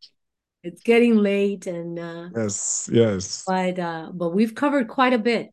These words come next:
Speaker 1: We've got much, much more to cover, so I'm sure that next time we can tackle some other topics that, uh, are just as good. Uh, but tell the audience where they can find you. I know we've talked about your books and, uh,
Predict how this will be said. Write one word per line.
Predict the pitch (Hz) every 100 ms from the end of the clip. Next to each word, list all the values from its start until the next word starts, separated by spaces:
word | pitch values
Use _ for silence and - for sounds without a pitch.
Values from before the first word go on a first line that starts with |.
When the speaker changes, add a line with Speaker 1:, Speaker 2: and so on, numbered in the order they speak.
| -
Speaker 1:
We've | 170
got | 190 185 185
much, | 190 214 226 233
much | 220 214 220
more | 208 214
to | 190
cover, | 185 214 202 208
so | 214 180 175
I'm | 170 180
sure | - 190
that | 185 185
next | 190 202 -
time | 202 196
we | 185
can | 185 175
tackle | 202 190 202
some | 202 185 180
other | 180 185 185 _ - - _
topics | - 202 196 202 190 -
that, | 170 165 226 -
uh, |
are | 180 160 151 - 156 156 156 -
just | 151 190 196 -
as | 180
good. | 156 202 196 202 226 - _ _ _ _ _ -
Uh, | 165 156
but | 160 185
tell | - 294
the | 311
audience | 262 240 247 233 226
where | 226
they | 214 220
can | 196
find | 185 - 202 208 214
you. | 208 220 202
I |
know | 185 185
we've | 185
talked | 185 185 185
about | 185 180
your | 180 165 220
books | 160 220 233 226 -
and, | - 170 165 156
uh, | 165 160